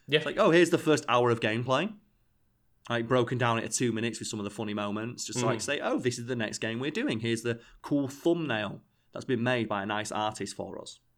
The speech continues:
Speaker 1: Yeah.
Speaker 2: And I thought nothing more of it. It's like, "Yeah, here we go. It's a preview. You know it's coming. Just, like, get people excited. Build up a little bit of hype for it."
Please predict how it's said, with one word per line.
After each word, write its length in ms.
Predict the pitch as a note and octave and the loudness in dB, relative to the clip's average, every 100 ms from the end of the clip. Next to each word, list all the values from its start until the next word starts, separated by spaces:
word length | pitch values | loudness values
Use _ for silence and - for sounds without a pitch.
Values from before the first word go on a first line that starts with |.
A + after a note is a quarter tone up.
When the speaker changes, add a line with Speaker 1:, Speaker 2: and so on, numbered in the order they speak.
| _ | _
Speaker 1:
Yeah. 160 | A2 F#2 - - _ _ _ _ - | -2 -2 -4 -20 _ _ _ _ -10
Speaker 2:
And 100 | G2+ G#2 | -4 -2
I 120 | A2 | -2
thought 320 | - A2+ G#2+ | 0 0 2
nothing 320 | C#3+ - F3+ | 0 2 2
more 220 | E3 D3+ D3+ | 4 4 4
of 140 | A#2 | 4
it. 200 | D3 - | 2 -2
It's 140 | - | -8
like, 140 | - - | -6 -2
"Yeah, 160 | D#4+ F3+ | 0 0
here 80 | D3+ | 0
we 40 | |
go. 80 | A#2 | -2
It's 120 | B2 | -2
a 40 | - | 2
preview. 440 | E3 C3 A#2 C#3+ - _ _ | 2 4 2 0 -6 _ _
You 100 | D3+ | 0
know 100 | D3+ | 2
it's 140 | B2 | 0
coming. 260 | - A2 B2 | -2 -4 -4
Just, 140 | B2+ | -2
like, 100 | C3 A#2 | -2 0
get 100 | A#2+ | 0
people 180 | A#2 | 0
excited. 480 | A#2 - A#2 F2 - | -2 -2 -4 -6 -4
Build 180 | C3+ B2 | -2 0
up 40 | A#2 | 0
a 20 | |
little 140 | G#2+ | -2
bit 80 | G2+ | -4
of 80 | - | -2
hype 240 | G#2+ G2 | -2 -2
for 260 | - F#2 F#2 | -6 -8 -8
it." 140 | - | -12